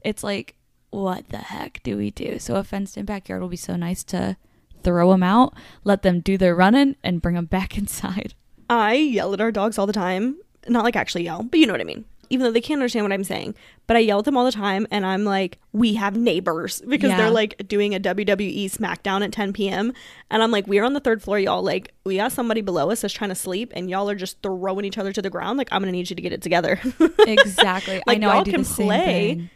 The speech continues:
Speaker 2: Like, Bela literally will jump from the couch, arms open, to land on Freya. Like, she is
Speaker 1: Mm-hmm.
Speaker 2: taking that girl out. And I'm like,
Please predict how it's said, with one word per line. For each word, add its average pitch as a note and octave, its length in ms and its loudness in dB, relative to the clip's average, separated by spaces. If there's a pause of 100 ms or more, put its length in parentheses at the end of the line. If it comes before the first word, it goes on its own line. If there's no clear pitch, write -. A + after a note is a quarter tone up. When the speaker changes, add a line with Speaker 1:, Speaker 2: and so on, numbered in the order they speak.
(180)
Speaker 2:
Like, G#3+ 240 -2
Bela D4 260 0
literally A3+ 380 -2
will G#3+ 140 -4 (100)
jump F#3+ 300 -4 (380)
from A3+ 400 2
the A3 100 0
couch, G#3+ 540 -4 (420)
arms A#3+ 420 2
open, C4 500 2 (100)
to A#3 160 -2
land A3 440 2
on G#3+ 160 2
Freya. G3+ 520 0
Like, G3+ 220 -2
she B3+ 280 8
is G#3 140 4
Speaker 1:
Mm-hmm. A#3+ 140 6
Speaker 2:
taking B3 340 -2
that G#3 300 -4
girl F#3 280 0
out. F3 400 0
And G#3 120 0
I'm A3 120 2
like, G3+ 280 -2